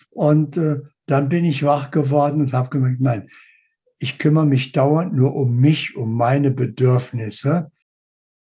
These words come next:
Das ist nicht Sinn des Lebens. Und dann wurde ich Heilpraktiker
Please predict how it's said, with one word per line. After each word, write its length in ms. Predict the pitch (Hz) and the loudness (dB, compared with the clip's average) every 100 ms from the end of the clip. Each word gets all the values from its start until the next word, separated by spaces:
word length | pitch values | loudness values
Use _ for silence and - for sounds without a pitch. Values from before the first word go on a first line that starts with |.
| _ | _
Das 260 | 135 131 | 0 0
ist 220 | 127 - | -2 -4
nicht 240 | 139 123 - | -2 -2 0
Sinn 220 | 139 139 | 2 2
des 240 | 127 104 | 0 -2
Lebens. 640 | 120 127 160 190 190 - - _ - _ _ _ _ | -2 0 0 -2 -6 -10 -20 _ -20 _ _ _ _
Und 320 | - 127 110 | -6 -4 -2
dann 240 | 139 156 147 | 0 0 2
wurde 240 | 156 151 | 2 0
ich 180 | 156 - | -2 -2
Heilpraktiker 1120 | 147 190 - 104 98 - 113 110 139 170 160 | -2 -2 -4 -6 -6 -6 -10 -2 0 0 -4